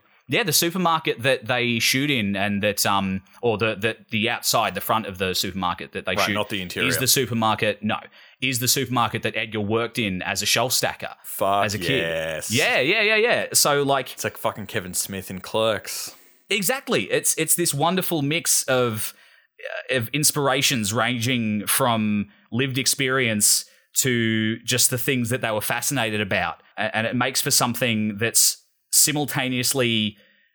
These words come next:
Speaker 1: fantastical and authentic, which I think is fucking beautiful.
Speaker 2: Yeah, I can't think of anything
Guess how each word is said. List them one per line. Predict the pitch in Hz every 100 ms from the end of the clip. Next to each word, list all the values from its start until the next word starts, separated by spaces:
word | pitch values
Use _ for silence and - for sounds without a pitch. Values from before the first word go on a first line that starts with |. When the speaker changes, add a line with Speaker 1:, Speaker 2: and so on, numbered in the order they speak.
| -
Speaker 1:
fantastical | - 123 113 - 131 - 185 226 240
and | 117 117 117 110
authentic, | 110 - 110 101 - - - -
which | 120 - 117
I |
think | 120 127 127
is | 107 - - - - -
fucking | 226 - 175 131
beautiful. | 123 117 - 69 _ _
Speaker 2:
Yeah, | 107
I | 101
can't | - 123
think | 127 104
of |
anything | 95 98 107 95 90